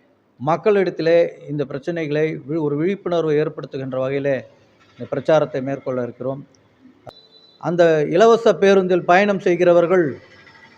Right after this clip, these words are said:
நூத்துக்கு தொண்ணூத்தொன்பது சதவீதம்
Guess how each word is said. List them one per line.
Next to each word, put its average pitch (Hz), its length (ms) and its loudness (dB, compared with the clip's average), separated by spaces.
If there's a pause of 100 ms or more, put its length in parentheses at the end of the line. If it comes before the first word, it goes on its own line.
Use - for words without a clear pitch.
(960)
நூத்துக்கு 240 460 0
தொண்ணூத்தொன்பது 202 640 2
சதவீதம் 175 720 2